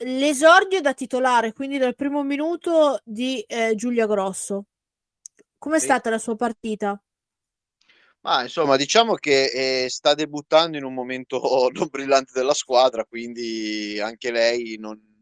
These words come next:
Speaker 2: non è, non la vedo brillantissima ancora. E poi, vabbè, le qualità sono indubbie, è una giocatrice veramente fortissima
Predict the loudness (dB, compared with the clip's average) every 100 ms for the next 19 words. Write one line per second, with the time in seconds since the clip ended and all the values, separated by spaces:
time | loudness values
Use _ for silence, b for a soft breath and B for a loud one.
0 | _ -20 -20 -20 _ _ -16 -14 -14 -16
1 | -16 -10 -6 -6 -8 -12 -6 -6 -6 -8
2 | -6 -2 2 2 -2 b b b b _
3 | -12 -10 -10 -12 -14 -12 -12 -10 -12 -12
4 | -12 -14 -8 -4 -2 -2 -4 -10 -16 -14
5 | -14 -16 -16 -12 -10 -12 -16 -18 -20 _
6 | -18 -16 -14 -14 -14 -14 -14 -16 -16 -18
7 | -18 -18 -16 -14 -10 -10